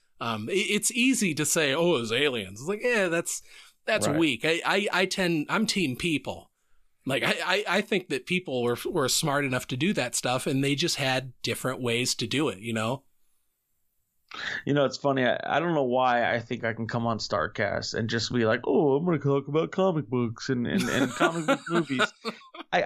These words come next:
Speaker 2: I hear the other episodes. I hear intelligent conversations between you and guests,
Speaker 1: I
Speaker 2: and
Speaker 1: don't
Speaker 2: it's
Speaker 1: know
Speaker 2: just
Speaker 1: if
Speaker 2: like
Speaker 1: this is intelligent conversation. This
Speaker 2: Well,
Speaker 1: is
Speaker 2: it,
Speaker 1: borderline
Speaker 2: it,
Speaker 1: conspiracy theory. <laughs>
Speaker 2: it,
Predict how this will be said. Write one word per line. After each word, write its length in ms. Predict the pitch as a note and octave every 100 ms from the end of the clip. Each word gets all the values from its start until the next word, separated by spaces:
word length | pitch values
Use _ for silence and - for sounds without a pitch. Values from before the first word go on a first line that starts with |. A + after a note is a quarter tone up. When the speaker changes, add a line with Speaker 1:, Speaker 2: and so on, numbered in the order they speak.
| F3+
Speaker 2:
I 40 |
hear 380 | F3 - G#3+ C4+
the 180 | E3+ C#3
other 200 | B2+ A#2
episodes. 560 | C#3+ - A2+ G#2+ A2 A2
I 80 | A#2+
hear 280 | - F3 E3
intelligent 560 | C3+ A2+ C3+ B2 A2
conversations 720 | B2+ B2 A2+ G#2 A#2+ B2+ A#2
between 340 | A#2 A2+ A#2+ G#2+
you 140 | A2
and 160 | G#2+ F#2+
guests, 500 | A#2+ B2 A2+ - F3+
Speaker 1:
I 40 |
Speaker 2:
and 60 | D3+
Speaker 1:
don't 60 | B2
Speaker 2:
it's 80 |
Speaker 1:
know 80 | F#3
Speaker 2:
just 80 | F#3
Speaker 1:
if 40 |
Speaker 2:
like 80 | B2+
Speaker 1:
this 120 | A#2 D#3
is 100 | C#3
intelligent 500 | C3+ F3 D3+ D3 C3+
conversation. 600 | F3+ C#3+ C#3 D#3 D3+ C#3
This 120 | F3
Speaker 2:
Well, 180 | G#3+ F3+
Speaker 1:
is 40 |
Speaker 2:
it, 40 |
Speaker 1:
borderline 340 | F3 F3 F3 D3
Speaker 2:
it, 60 |
Speaker 1:
conspiracy 640 | D#3 D3 - A3 B3+ - E4+
theory. 220 | - F#4 -
<laughs> 960 | - - - - A4 - - -
Speaker 2:
it, 80 | -